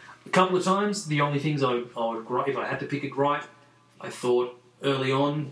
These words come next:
there was a little too much shaky cam. I felt that was maybe overused in areas where it didn't need to be. It, in, in the quieter scenes when things that people are recovering, they don't need the,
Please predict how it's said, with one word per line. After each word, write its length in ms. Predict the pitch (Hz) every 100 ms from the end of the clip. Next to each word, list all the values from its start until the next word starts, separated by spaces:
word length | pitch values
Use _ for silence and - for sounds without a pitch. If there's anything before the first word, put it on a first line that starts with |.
| -
there 80 | 110
was 100 | 113
a 40 |
little 160 | 113 113
too 140 | 120
much 180 | 110 110
shaky 360 | - 123 135 135
cam. 400 | 135 139 147 - _ _ _ -
I 80 | 113
felt 220 | - 110 110
that 100 | 107
was 140 | 110
maybe 280 | 110 110 113
overused 540 | 110 107 110 113 113
in 60 | 110
areas 280 | 110 107 107
where 100 | 104
it 60 |
didn't 260 | 117 113 104
need 200 | 120 127
to 80 | 135
be. 280 | 123 127 - - - _ _ _ _ _ -
It, 200 | 117 - - _
in, 140 | 127 117 113 120
in 160 | 117
the 80 | 107
quieter 420 | - 127 117 113
scenes 280 | - 113 110
when 100 | 107
things 240 | 117 110 107
that 160 | -
people 220 | 120 107
are 40 | 101
recovering, 520 | 101 117 113 117 110
they 60 | 104
don't 200 | 107 107
need 240 | 107 104
the, 200 | 101